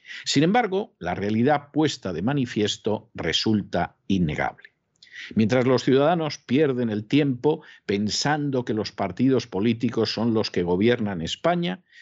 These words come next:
pasan por alto que en realidad España es oprimida y expoliada por unas castas privilegiadas como la Iglesia Católica,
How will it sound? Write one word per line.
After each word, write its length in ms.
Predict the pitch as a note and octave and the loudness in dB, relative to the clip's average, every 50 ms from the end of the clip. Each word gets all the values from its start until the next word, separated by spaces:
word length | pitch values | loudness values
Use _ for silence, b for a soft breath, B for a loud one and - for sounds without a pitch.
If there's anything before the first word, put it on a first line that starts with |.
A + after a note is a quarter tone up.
| B B B | B B B
pasan 320 | - D#3+ D#3 - F#3 D3 A#2+ | -2 -2 -2 -2 -4 -6 -6
por 180 | - B2 B2 | -6 -4 -2
alto 360 | C#3 C#3 B2+ B2 A#2+ A#2+ A2+ | -2 -4 -4 -6 -8 -8 -6
que 100 | - A2 | -4 -4
en 160 | A2 G#2 G2+ G2+ | -4 -2 -4 -4
realidad 640 | C3 C#3+ E3 F3 D3 G#2+ F#2 F2+ F#2 G2+ F#2+ - - _ _ _ _ _ - | -4 -4 -4 -4 -4 -4 -4 -2 -2 -2 -2 -4 -8 _ _ _ _ _ -6
España 500 | G#2 G#2+ - - - E3+ F3+ F3+ E3 D3 | -4 -4 -4 -4 -4 -4 -2 -2 -2 -2
es 140 | B2 - - | -2 -2 -2
oprimida 800 | G#2+ F2+ - F2+ F#2 F#2+ A2 A2 B2 B2 G#2+ G2 F#2 - - _ - | -4 -4 -4 -2 -2 -2 -2 0 0 0 2 2 0 -2 -4 _ -2
y 200 | A2 G2+ A2+ D#3+ | 2 2 4 4
expoliada 800 | F3 F3 - - - - - A2 G#2 A2 A#2+ B2 A#2 F#2+ D2+ C#2+ - | 2 2 -2 -4 -4 -2 0 0 2 4 4 2 2 0 -2 -6 -8
por 160 | - - G2 G#2+ | -8 -6 -2 0
unas 280 | A#2 B2 A2 - - | 0 0 0 -2 -4
castas 520 | - - C3 A#2+ - - - - - - - | -4 -2 -2 -2 -2 -4 -6 -8 -8 -8 -6
privilegiadas 800 | - G2 G2 F2+ F2+ F#2 F2 - - C#3 C3+ A#2+ C#2 A#1+ - b b b b b | -6 -4 -2 0 0 0 0 0 0 0 0 0 -2 -6 -10 b b b b b
como 240 | b - C#3+ D3+ - | b -10 -8 -6 -4
la 80 | D2+ E2 | -4 -4
Iglesia 440 | E2 E2 A2+ C#3 D3+ - - E2 C#2+ | -2 0 2 2 2 0 -2 -8 -8
Católica, 640 | - D2+ C#2 - G#2+ G2+ G#2 G#2 F#2+ - A#2+ - | -8 -8 -4 -2 -2 0 0 -2 -2 -4 -8 -8